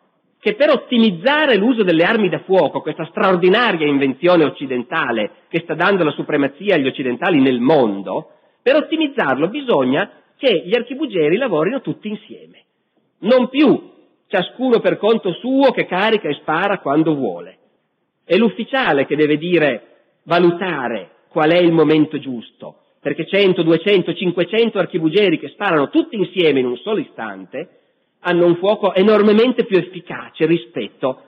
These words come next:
a quello che farebbero se sparassero a casaccio. E allora si comincia a ragionare, ed è, è incredibile quante conseguenze ha questa intuizione iniziale sulla creatività dei militari,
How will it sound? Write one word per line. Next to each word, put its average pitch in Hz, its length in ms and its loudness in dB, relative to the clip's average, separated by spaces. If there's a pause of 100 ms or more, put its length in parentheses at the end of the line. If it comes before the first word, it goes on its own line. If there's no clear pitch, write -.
(100)
a - 120 -18
quello 143 180 0
che 180 100 -8
farebbero 165 400 -4
se 190 120 -12
sparassero 170 420 -8
a 156 60 -10
casaccio. - 600 -20 (880)
E 254 80 -4
allora 339 260 -2
si 247 120 -12
comincia 269 400 0
a - 20 0
ragionare, 160 960 -4 (280)
ed 127 140 -10
è, 151 200 2
è 165 100 -4
incredibile 170 880 -2 (160)
quante 202 420 -2
conseguenze 175 720 -2
ha 180 160 -2
questa 143 300 -6
intuizione 147 880 0 (220)
iniziale 139 840 -2 (800)
sulla 165 300 0
creatività 156 640 0
dei 151 140 0
militari, 90 640 -6